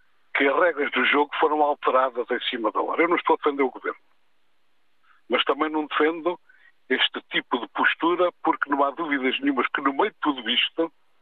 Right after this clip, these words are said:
há politização nesta luta. Ao parti-, ao partidário, há politização nesta luta. A extrema-esquerda e a extrema-direita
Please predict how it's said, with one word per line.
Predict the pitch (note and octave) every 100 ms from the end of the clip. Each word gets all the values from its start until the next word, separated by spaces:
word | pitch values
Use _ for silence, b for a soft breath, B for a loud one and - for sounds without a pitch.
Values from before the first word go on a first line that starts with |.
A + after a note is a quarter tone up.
| _
há | C3 C3
politização | - E3 D3+ - B2+ B2+ - D3 E3+ E3+ -
nesta | C#3 C3 A2+
luta. | F#2+ - - - _ _ _ _ _ b b b
Ao | D3+
parti-, | - C#3+ - D#3 - b b
ao | C#3
partidário, | - C3 C3+ C3 E3 D#3+
há | - -
politização | E3 D#3+ C#3 B2 - D#3
nesta | C#3+ - -
luta. | F2+ - - - _ _ _ -
A |
extrema-esquerda | - E3 C#3+ C3 - F#3 E3 E3 D3
e |
a | C#3
extrema-direita | - D3 B2+ B2 D3+ F3 - D#3+